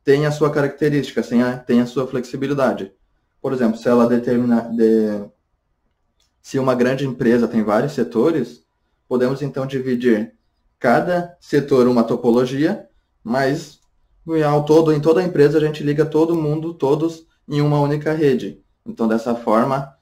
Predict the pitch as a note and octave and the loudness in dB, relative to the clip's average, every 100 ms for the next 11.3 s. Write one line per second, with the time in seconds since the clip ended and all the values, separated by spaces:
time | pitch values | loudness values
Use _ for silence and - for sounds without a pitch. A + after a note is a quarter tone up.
0 | _ _ _ A2 A2 A2 A2 G#2 G#2+ G#2+ | _ _ _ -2 0 2 2 0 -4 -8
1 | _ - A#2+ A#2+ A2+ A2 G#2+ G#2 G#2+ G#2+ | _ -4 -2 0 0 0 0 -4 -2 -4
2 | G#2+ A#2 A2+ A#2+ _ A2+ A#2 F3+ D#3+ A#2+ | -2 2 2 -2 _ 0 2 0 0 -4
3 | - _ _ - A#2+ A#2+ B2+ A#2+ B2 C3 | -6 _ _ -2 0 2 0 2 0 0
4 | C#3 B2 C#3+ C3+ C3 B2+ B2+ C#3 A2 F#2+ | -4 -4 0 -2 0 0 2 0 -2 -6
5 | - E2 _ _ _ _ _ _ _ _ | -8 -12 _ _ _ _ _ _ _ _
6 | _ _ _ _ _ _ _ _ B2 - | _ _ _ _ _ _ _ _ -12 -2
7 | C#3 G2+ - _ C3+ C#3+ - E3 D#3+ D3+ | 0 0 -4 _ -4 -4 0 -2 2 0
8 | C#3+ B2+ C3 A2 G#2 G#2+ A2 G2+ A2+ A#2+ | 0 -2 2 2 0 -6 -4 -2 -2 2
9 | C#3 D#3 D3+ _ _ _ _ _ - D3 | 2 0 -8 _ _ _ _ _ -6 -6
10 | D3 C#3 D3 C#3 C#3+ B2+ A#2+ D#3 D3+ C3 | -2 -2 0 -2 -4 -4 -4 -4 -2 0
11 | G2 - _ | 0 -6 _